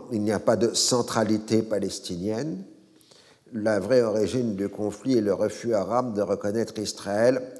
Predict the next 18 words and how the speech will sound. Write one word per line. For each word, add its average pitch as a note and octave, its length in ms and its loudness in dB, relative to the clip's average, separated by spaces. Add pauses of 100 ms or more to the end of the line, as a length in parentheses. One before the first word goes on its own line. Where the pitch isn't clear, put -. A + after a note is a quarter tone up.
(160)
à G#2+ 180 2
l'intérieur G#2+ 720 2
de A#2 240 2
n'importe G#2 600 -4
quelle G#2+ 200 0
frontière. - 600 -8 (1000)
La G2+ 180 0
Palestine, A#2 760 0
la, A2+ 160 2
la G#2 140 2
Jordanie A#2 580 4 (920)
est B2+ 400 2
un, G#2+ 180 0 (520)
est A#2 80 4
le G#2+ 120 4
vrai A2+ 340 0
État A2 400 -2 (920)
palestinien. G#2 840 -2